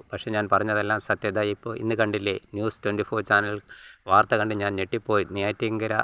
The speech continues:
അതിരൂപതയുടെ കീഴിൽ ക്രിസ്ത്യൻ സമൂഹം നടത്തിക്കൊണ്ടിരിക്കുന്ന പകൽക്കൊള്ള പച്ചയായി പുറത്തു വന്നിരിക്കുക. നാടാർ ഹിന്ദു എന്നും മറ്റ് ഹിന്ദു എന്നും കള്ള സർട്ടിഫിക്കറ്റുകൾ ഉണ്ടാക്കിക്കൊണ്ട് കേന്ദ്ര സർക്കാരിലും സംസ്ഥാന സർക്കാരിലും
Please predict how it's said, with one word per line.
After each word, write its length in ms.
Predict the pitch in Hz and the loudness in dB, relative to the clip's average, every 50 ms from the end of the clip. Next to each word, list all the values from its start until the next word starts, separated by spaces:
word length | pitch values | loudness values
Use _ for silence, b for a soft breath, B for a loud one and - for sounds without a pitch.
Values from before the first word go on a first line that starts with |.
| - - - - - - - - | -4 -4 -16 -20 -20 -20 -12 -6
അതിരൂപതയുടെ 760 | - 101 92 104 110 107 117 110 104 110 98 110 104 98 104 95 - | -4 -2 0 0 0 0 0 0 0 0 0 0 0 0 0 -4 -4
കീഴിൽ 380 | - - 107 98 104 113 127 175 b b b b b b b b b b b _ - | -4 -2 -2 0 0 -2 -4 -6 b b b b b b b b b b b _ -12
ക്രിസ്ത്യൻ 340 | - 107 - - 127 123 117 | -12 -8 -2 2 2 2 2
സമൂഹം 420 | - - 113 107 104 107 113 113 131 160 | 4 4 2 4 4 2 0 0 0 2
നടത്തിക്കൊണ്ടിരിക്കുന്ന 760 | 143 107 95 98 127 113 - 120 107 107 107 - - 107 101 101 95 - | 0 0 2 0 -4 -4 -2 -2 -2 -2 -2 -2 -2 0 2 2 4 6
പകൽക്കൊള്ള 480 | 104 101 110 117 - - - 107 107 113 113 - | 6 6 6 4 -2 0 0 0 2 0 0 2
പച്ചയായി 680 | - 95 92 - - - - 113 107 107 107 110 117 156 - - - _ _ | 2 2 2 0 -6 -4 0 2 2 4 2 2 -2 -6 -10 -16 -20 _ _
പുറത്തു 280 | - - 104 107 - 120 | -8 -4 -4 -2 0 0
വന്നിരിക്കുക. 440 | 113 110 107 107 104 95 - 107 98 92 - - - | 0 0 0 -2 -4 -2 0 0 0 -2 -2 -6 -14
നാടാർ 420 | 120 117 110 104 101 101 110 110 107 - | -10 -2 4 4 6 8 8 6 6 4
ഹിന്ദു 260 | 113 107 107 101 104 104 | 0 -4 -4 -2 -2 -4
എന്നും 220 | 104 101 104 110 110 | -4 -4 -4 -4 -2
മറ്റ് 240 | 101 98 95 - 113 | -2 -2 -2 -2 -6
ഹിന്ദു 260 | 110 110 107 104 107 | -4 -4 -4 -4 -2
എന്നും 220 | 104 107 107 110 110 101 95 _ - | -2 -2 -2 -4 -6 -8 -10 _ -6
കള്ള 220 | - - 101 101 110 | 2 2 4 4 4
സർട്ടിഫിക്കറ്റുകൾ 640 | 110 - 117 101 - 110 107 - - 107 - 107 104 101 | 2 0 -4 -4 -4 -6 -6 -4 -6 -4 -2 0 0 0
ഉണ്ടാക്കിക്കൊണ്ട് 680 | 101 98 101 95 92 - 104 - - 98 98 98 107 120 - B B B B B B B B B B B _ _ _ _ | 0 0 0 -2 0 -2 -6 -4 -4 -4 -4 -4 -6 -8 -8 B B B B B B B B B B B _ _ _ _
കേന്ദ്ര 260 | - 101 104 110 110 123 | -4 -2 0 2 2 0
സർക്കാരിലും 540 | 113 - 117 104 - - 113 107 104 110 104 - | 4 4 2 2 4 4 4 6 4 2 0 0
സംസ്ഥാന 340 | 117 98 95 - 127 120 117 | 0 0 0 0 0 0 2
സർക്കാരിലും 500 | - 120 104 - - 113 104 104 104 | 2 0 0 0 0 -2 -2 0 -2